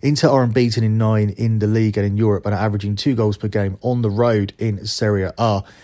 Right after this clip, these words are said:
Inter's last three games, though, have seen them draw with A C Milan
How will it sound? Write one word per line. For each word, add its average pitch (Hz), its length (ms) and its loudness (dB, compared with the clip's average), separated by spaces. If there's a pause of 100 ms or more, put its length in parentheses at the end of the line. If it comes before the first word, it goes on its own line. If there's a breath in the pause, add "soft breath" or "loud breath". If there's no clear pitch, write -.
(220 loud breath)
Inter's 117 320 -2
last 113 300 -2
three 107 160 0
games, 104 320 -2
though, 95 180 -2
have 98 200 -6
seen 110 220 -2
them 98 120 -2
draw 110 220 0
with 95 200 -6
A 110 120 0
C 107 160 -4
Milan 107 520 -2